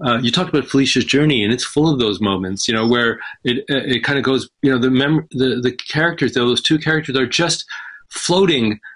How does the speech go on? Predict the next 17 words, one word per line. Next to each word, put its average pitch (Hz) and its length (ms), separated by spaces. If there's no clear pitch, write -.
in 131 280
this 127 220
space, - 960
you 131 80
know, 123 80
especially 135 400
Felicia. 123 640
She's 107 280
gone 127 300
on 117 180
this 107 240
trip - 320
to 117 180
England. 117 400
Like, 101 160
she's 117 180
just, 143 260